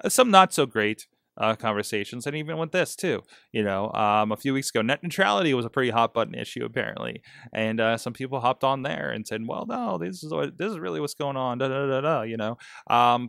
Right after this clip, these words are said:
but, you know, engage me, like, I tell 'em my opinion, you know, and, and that's what you need to do. And also, uh, you know, "Well, well, you're not feeding a troll." I'm like, "Again, I don't consider that, this guy a troll." I think it's hilarious he created a Twitter account just to comment on our show, um, that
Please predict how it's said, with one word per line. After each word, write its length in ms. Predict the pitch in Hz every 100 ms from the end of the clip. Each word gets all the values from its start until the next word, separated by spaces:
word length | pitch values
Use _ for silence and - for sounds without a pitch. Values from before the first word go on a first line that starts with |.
| - 160
but, 160 | 170
you 140 | 190 214
know, 160 | 220
engage 440 | 226 208 320 240 151
me, 140 | 151
like, 140 | 170
I 80 | 147
tell 160 | 180 180
'em 60 |
my 100 | 190
opinion, 420 | 196 208 220 113 104
you 80 |
know, 160 | 92 104
and, 300 | 123 139 135
and 180 | 151 151
that's 180 | 185 214
what 160 | 196
you 40 | 180
need 120 | 170
to 80 | 143
do. 220 | 165 117
And 100 | 143
also, 440 | 208 240 214 143 -
uh, 340 | 160 147 143 143
you 100 | 147
know, 80 | 127
"Well, 220 | 147 143
well, 100 | 165
you're 80 | 147
not 140 | 135
feeding 180 | 131 117
a 40 |
troll." 260 | 107 131 98
I'm 60 | 117
like, 120 | 127
"Again, 240 | 117 107
I 60 | 98
don't 180 | 107 -
consider 320 | 101 - - -
that, 160 | -
this 160 | 123 -
guy 160 | 101 95
a 60 |
troll." 320 | - - - - -
I 140 | 185
think 160 | 208 165
it's 80 | 151
hilarious 640 | 135 156 208 185 147 156
he 80 | 147
created 340 | - 147 135
a 80 | 147
Twitter 280 | - 165 165
account 360 | 151 135 127 - - -
just 340 | 135 180 - 160
to 60 |
comment 600 | 139 - 156 170 135 120 -
on 260 | 139 147 131
our 160 | 127
show, 560 | - - 220 131 139 - - - - -
um, 640 | 147 139 131 131 131 127 - _ _ _ _ _ _ _ _ _ _ 135
that 320 | 143 135 131